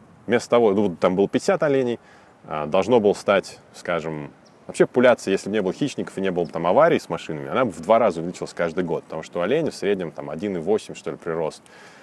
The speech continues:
а, а, на, на, на олениху выходит. Ну вот,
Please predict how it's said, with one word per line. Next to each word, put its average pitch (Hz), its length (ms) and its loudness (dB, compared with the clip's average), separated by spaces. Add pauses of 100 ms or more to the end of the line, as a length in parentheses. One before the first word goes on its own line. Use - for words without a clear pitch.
(260)
а, 73 300 -8 (1040)
а, 90 160 -8
на, 87 160 -4
на, 87 380 0
на 90 160 0
олениху 92 400 -2
выходит. 78 360 -4 (360)
Ну 117 80 2
вот, 117 160 4